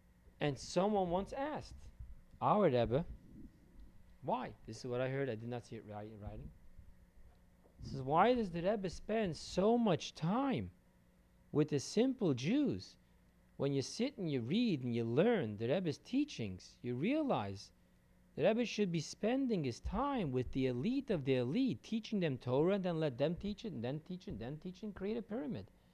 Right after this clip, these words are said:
Why is the Rebbe spending so much time with simple Jews?" So the question the Rebbe was asked was, "Why do you spend time with simple Jews and not with the more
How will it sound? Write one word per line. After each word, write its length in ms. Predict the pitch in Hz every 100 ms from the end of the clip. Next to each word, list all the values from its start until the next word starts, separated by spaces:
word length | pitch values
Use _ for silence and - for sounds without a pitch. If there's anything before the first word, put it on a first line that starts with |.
| - _ _ - _ - - - -
Why 220 | - - 269
is 120 | 233
the 120 | 190
Rebbe 220 | 240 220
spending 500 | 185 - 226 240 175
so 580 | - - - 220 262 320
much 340 | 277 143 - -
time 480 | - 269 311 139 90 - - - - - - _ _ - - -
with 160 | 208
simple 420 | - 233 240 262 247
Jews?" 360 | 277 226 - - - - - _ - - - - - - _ - _ - - - _ - - -
So 160 | - 151
the 80 | 143
question 540 | - 208 247 - 147
the 60 | 117
Rebbe 240 | 139 175
was 200 | 214 226
asked 360 | 294 294 220 -
was, 240 | 180 156
"Why 260 | 143 156 202
do 60 | 220
you 100 | 202
spend 300 | - 180 160
time 240 | 180 196
with 140 | 151
simple 380 | - 170 180 208
Jews 380 | 180 269 277 214
and 160 | 185 175
not 260 | 202 -
with 240 | 220 196 -
the 140 | 180
more 500 | 175 180 196 202 208